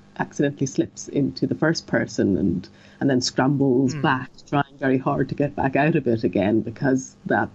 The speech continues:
Speaker 1: creates far too much intimacy for her. She's someone who's not really looking to delve deep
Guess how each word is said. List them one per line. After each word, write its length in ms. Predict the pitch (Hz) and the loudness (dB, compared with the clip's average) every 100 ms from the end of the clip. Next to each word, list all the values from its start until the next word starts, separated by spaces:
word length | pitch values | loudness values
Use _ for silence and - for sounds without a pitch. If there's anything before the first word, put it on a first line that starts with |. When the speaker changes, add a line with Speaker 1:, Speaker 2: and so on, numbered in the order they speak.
| - - | -16 -20
Speaker 1:
creates 320 | - 147 127 - | -2 0 0 0
far 240 | 143 139 | 0 0
too 160 | - 139 | 0 0
much 240 | 127 123 | 0 0
intimacy 580 | 143 147 143 113 113 - | 0 0 0 0 0 -2
for 260 | 139 123 | 0 -2
her. 60 | 110 | -2
She's 320 | - 127 - - - - - - | -2 -4 -6 -16 -20 -20 -20 -4
someone 320 | 156 143 127 | 0 2 2
who's 320 | 139 131 - | 0 0 0
not 340 | 147 151 - - | 2 2 2 2
really 320 | 156 160 147 | 2 4 4
looking 460 | 151 165 - 135 | 2 2 2 0
to 100 | 131 | 2
delve 580 | 131 131 - 139 143 135 - | -2 0 0 2 2 2 0
deep 240 | 147 | -2